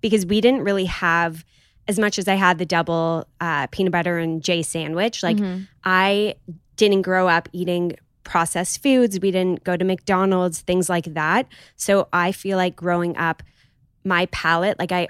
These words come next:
Speaker 1: always preferred real food. And then I just enjoyed the taste. I liked how it made me feel. And then growing up,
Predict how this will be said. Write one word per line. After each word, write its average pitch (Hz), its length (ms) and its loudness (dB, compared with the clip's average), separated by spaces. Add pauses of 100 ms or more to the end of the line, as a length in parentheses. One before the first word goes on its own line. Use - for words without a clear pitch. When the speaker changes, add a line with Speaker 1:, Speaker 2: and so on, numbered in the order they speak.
Speaker 1:
always 185 440 0
preferred 180 680 -4
real 165 300 -4
food. - 460 -10 (400)
And 208 160 2
then 190 340 2 (220)
I 202 80 2
just 190 220 -2
enjoyed 180 460 -2
the 170 100 -6
taste. 233 480 -2
I 175 100 -2
liked 175 200 -4
how 180 200 -2
it 175 100 -6
made 170 260 -6
me 170 120 -4
feel. 180 480 -2 (260)
And 196 160 0
then 185 160 0
growing 180 380 0
up, 175 180 0